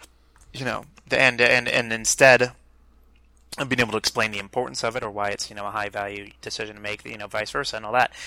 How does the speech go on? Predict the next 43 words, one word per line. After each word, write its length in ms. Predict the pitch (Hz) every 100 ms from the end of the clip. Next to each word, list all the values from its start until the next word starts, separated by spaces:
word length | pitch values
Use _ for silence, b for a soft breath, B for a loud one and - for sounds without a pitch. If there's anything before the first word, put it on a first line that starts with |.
| B B
And 60 |
of 80 | 175
course 220 | 190 170
it 100 | 139
goes 180 | - 120
the 240 | - 120 113
other 140 | 110
way 160 | 104 107
up, 160 | 117 -
you 60 | 117
know, 100 | 104
coders 320 | - 120 113
being 140 | 113 110
un-, 340 | 110 117 113 -
unable 240 | 123 110
to 60 | 110
explain 440 | 104 - 110 107 - b b b b -
their 160 | 120
code 380 | 110 110 107 107 117
or 380 | 110 104 101 - b b -
the 60 |
problems 280 | 110 123 107
that 100 | 107
they're 120 | 107
having 240 | 107 107 104
with 120 | 104
designers 500 | 101 113 117 107 - B B B -
is 420 | 120 110 107 - - _ 113
just 320 | 113 120 -
as 220 | 104 - -
acute 320 | - 123 - _ -
of 100 | 113
an 60 |
issue. 260 | 113 - 123
And 140 | - 147
I 80 | 151
think 180 | 180
really 200 | 160 147
it 60 | 139
comes 200 | 135 127
down 220 | 123 123
to 120 | -
is, 140 | 110